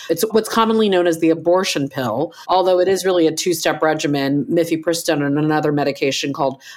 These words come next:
misoprostol. Medication abortion care has been safely used for over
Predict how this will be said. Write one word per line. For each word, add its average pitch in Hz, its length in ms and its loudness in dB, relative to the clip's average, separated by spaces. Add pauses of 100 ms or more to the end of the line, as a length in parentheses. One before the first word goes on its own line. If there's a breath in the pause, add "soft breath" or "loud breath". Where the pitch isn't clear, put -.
(120)
misoprostol. 156 1160 -2 (300 loud breath)
Medication 247 520 2
abortion 170 520 0
care 139 400 0
has 151 340 -2
been 147 280 0
safely 180 520 2
used 165 640 2
for 208 180 0
over 160 300 2